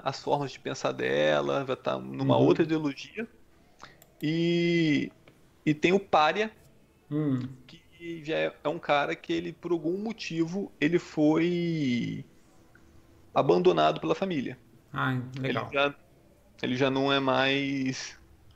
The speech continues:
Speaker 1: não é mais tão bem-vindo, assim, né?
Speaker 2: Uhum.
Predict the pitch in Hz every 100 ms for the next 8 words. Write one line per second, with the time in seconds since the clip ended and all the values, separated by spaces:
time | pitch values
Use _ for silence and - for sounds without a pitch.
0 | - - - - - - _ _ _ _
1 | - - _ _ _ - - 160 131 127
2 | 123 127 - - 131 139 139 143 160 123
3 | 135 135 120 117 - 120 110 123 - _
4 | _ - 127 123 131